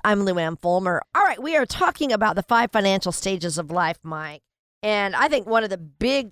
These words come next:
things is making that transition from saving for retirement to now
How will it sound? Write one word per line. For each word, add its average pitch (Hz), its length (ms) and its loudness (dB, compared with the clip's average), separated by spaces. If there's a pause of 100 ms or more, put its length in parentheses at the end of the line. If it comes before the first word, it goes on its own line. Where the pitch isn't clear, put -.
(140)
things 165 500 -2
is 165 180 -2
making 190 360 0
that 175 200 0
transition 190 680 -2
from 170 180 -6
saving 196 460 -2
for 190 160 -6
retirement 185 720 0
to 190 160 2
now 175 580 4